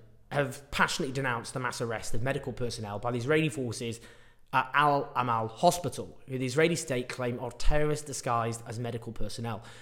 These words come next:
As the Red Crescent note, storming Al Amal Hospital and committing such unjustified violations are grave breaches of the Geneva Conventions and customary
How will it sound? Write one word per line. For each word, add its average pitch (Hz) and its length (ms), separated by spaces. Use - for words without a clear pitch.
As 131 100
the 147 60
Red 180 160
Crescent 143 300
note, 131 300
storming 175 360
Al 135 240
Amal 117 240
Hospital 143 540
and 127 100
committing 151 340
such - 260
unjustified 143 760
violations 143 640
are 139 100
grave 156 680
breaches 147 580
of 135 120
the 135 80
Geneva 147 360
Conventions 123 760
and 123 180
customary 123 720